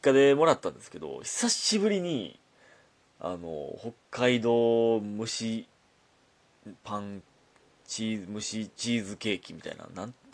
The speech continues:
正式な名前ちょっと覚え-、わからんけど、北海道蒸しチーズケーキみたいな、が正式な名前やった気する。蒸し、あの、北海道のマークが書かれてるやつ。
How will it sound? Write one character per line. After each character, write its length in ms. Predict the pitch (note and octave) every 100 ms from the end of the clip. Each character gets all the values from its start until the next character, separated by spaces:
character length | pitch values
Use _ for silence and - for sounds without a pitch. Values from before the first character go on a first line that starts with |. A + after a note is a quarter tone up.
| -
正 180 | - A2+
式 140 | -
な 100 | G#2+
名 120 | F2
前 160 | E2+ E2+
ち 20 |
ょ 40 | D#2+
っ 40 |
と 220 | - F2+
覚 100 | E2+ - -
え-、 40 |
わ 60 | F#2
か 100 | F2+
ら 40 |
ん 40 | E2+
け 80 |
ど、 140 | - - _ _ _ _ _ _ _ -
北 120 | A#2+ -
海 260 | E3 F3
道 160 | E3 E3+
蒸 80 | E3
し 200 | - E3
チ 200 | - F3+
ー 60 |
ズ 80 | D#3+
ケ 140 | E3 C#3+
ー 40 |
キ 160 | - F2
み 80 |
た 80 | F2
い 60 | D#2
な、 140 | D2+ - - - - _ _ _ _ _ - G2 G2
が 80 |
正 180 | G#2+ G#2
式 220 | G2+ -
な 100 | G#2+
名 80 | E2+
前 100 | E2
や 20 | E2+
っ 40 |
た 80 | -
気 120 | -
す 100 | -
る。 60 | - -
蒸 80 | A2
し、 380 | - A#2 - - _ -
あ 80 |
の、 80 | G2+
北 140 | A2+ C3
海 320 | - F#3 C#3
道 120 | A2
の 80 | G2+
マ 160 | A2
ー 40 | G#2
ク 120 | F#2+
が 240 | F2 D2+ - _ _ _ _ _ _ _ _ -
書 80 | G2
か 120 | G2
れ 60 |
て 100 | F#2+
る 80 | F#2+
や 60 | F#2+
つ。 220 | -